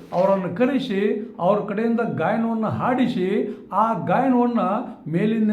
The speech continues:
ಮೇಲೆ ರೇಡಿಯೋದವರು, ದೂರದರ್ಶನದವರು ಬಿತ್ತರಿಸ್ತಾರೆ, ಪ್ರಸಾರ ಮಾಡ್ತಾರೆ.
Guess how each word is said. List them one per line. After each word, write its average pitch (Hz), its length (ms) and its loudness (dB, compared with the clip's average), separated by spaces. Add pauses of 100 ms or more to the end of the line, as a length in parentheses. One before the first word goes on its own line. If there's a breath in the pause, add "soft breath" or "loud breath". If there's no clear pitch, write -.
ಮೇಲೆ 247 320 4
ರೇಡಿಯೋದವರು, 202 720 0
ದೂರದರ್ಶನದವರು 208 1120 -2 (440 loud breath)
ಬಿತ್ತರಿಸ್ತಾರೆ, 202 880 0
ಪ್ರಸಾರ 202 360 -2
ಮಾಡ್ತಾರೆ. 180 840 -2